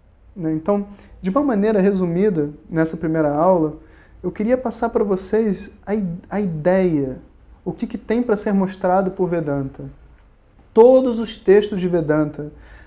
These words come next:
só têm como objetivo fazer com que a mente de uma pessoa enxergue a plenitude que ela já é.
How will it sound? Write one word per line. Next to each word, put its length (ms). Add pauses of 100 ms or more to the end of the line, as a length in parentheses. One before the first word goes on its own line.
só 240
têm 280
como 180
objetivo 840
fazer 400
com 140
que 120
a 60
mente 360
de 60
uma 140
pessoa 680 (300)
enxergue 800
a 60
plenitude 600
que 80
ela 140
já 180
é. 220